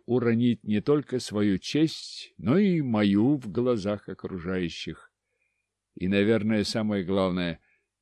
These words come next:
девушка будет стараться только для себя,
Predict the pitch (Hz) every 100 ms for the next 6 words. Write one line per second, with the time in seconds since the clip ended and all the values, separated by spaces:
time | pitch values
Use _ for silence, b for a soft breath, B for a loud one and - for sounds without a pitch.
0 | - - 113 147 143 139 - - - -
1 | 123 95 127 120 117 - - - 107 117
2 | 143 135 - - - 127 - 110 120 -
3 | - 107 98 104 101 - - 101 82 78
4 | 82 76